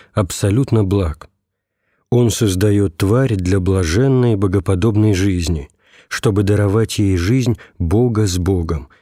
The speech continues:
и в Боге обожение. Пребывая по сотворении в состоянии естественном, то есть бесстрастном, человек Адам, если бы принял в своё время благодать обожения, то перешёл бы в состояние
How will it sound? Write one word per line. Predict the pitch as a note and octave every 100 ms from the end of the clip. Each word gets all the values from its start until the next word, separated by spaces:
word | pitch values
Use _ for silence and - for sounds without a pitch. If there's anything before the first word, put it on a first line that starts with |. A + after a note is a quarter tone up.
| _
и | - G#2+
в | F2+
Боге | F2 B2+ B2 A#2+ - -
обожение. | A2+ G2+ G#2 G2 F2+ F2 D#2 C#2 _ _ _ _ _ _ _ _ _ _ -
Пребывая | G#2 G#2 A2 C3 D#3 D3
по | - A#2+
сотворении | - G#2 G#2+ A2 B2 A#2 A2+ G#2
в |
состоянии | - G#2 - G#2 G#2+ G2+ G2+ G2
естественном, | F2 F#2+ - - D3 - - F2 D2+ - - - - -
то | G#2+
есть | G2 -
бесстрастном, | F#2 G2+ - - G#2+ E2 - C#2+ - _ _ _ _ _ _
человек | - G#2+ G#2 B2+ E3+ C#3+
Адам, | G#2 A2 C#3 B2 - -
если | G2+ C3 - A2+
бы | G2+ G#2
принял | - A2 G#2 G2+ F2+
в | -
своё | - G#2 G#2 G2+
время | F#2+ G2+ G2 F#2+
благодать | E2+ F#2 F#2 F#2+ F#2 -
обожения, | F2 A2+ C#3 B2 A#2+ A#2 A2+ - - _
то | - A2
перешёл | A#2 G#2 G2 D#2+ D3 D3
бы | A#2+ A2
в |
состояние | - F2+ - F#2 F#2 B2+ B2 A#2 A2